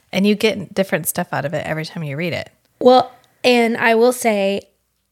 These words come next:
Speaker 2: I don't think sci-fi is my, like, easy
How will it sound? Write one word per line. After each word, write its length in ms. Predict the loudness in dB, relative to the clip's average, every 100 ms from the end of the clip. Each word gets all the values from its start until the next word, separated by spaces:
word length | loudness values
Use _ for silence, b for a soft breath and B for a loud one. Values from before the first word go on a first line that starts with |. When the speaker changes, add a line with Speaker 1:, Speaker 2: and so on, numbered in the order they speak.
| _ _ 0
Speaker 2:
I 120 | 2
don't 180 | 2 0
think 160 | -2 -2
sci-fi 480 | -2 -4 -2 -4 -2
is 240 | -4 -6
my, 460 | -6 -4 -4 -2 -4
like, 560 | -4 -6 -8 -12 -14 -16 _
easy 640 | -4 -2 0 0 0 -4